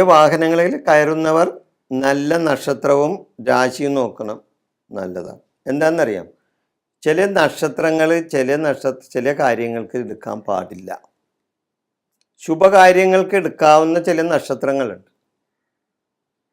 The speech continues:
അപ്പൊ ആ നക്ഷത്രങ്ങളാണ് ശുഭകാര്യങ്ങൾക്ക്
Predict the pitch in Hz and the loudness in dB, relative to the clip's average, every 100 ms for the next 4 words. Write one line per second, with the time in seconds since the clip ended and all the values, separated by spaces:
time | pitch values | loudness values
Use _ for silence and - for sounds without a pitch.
0 | _ _ _ _ _ _ 127 190 180 214 | _ _ _ _ _ _ 0 4 4 4
1 | 254 226 - 196 190 190 190 190 190 202 | 4 0 2 2 4 2 4 4 4 2
2 | 196 170 175 180 170 170 170 170 165 | -2 0 2 4 4 2 0 -2 -4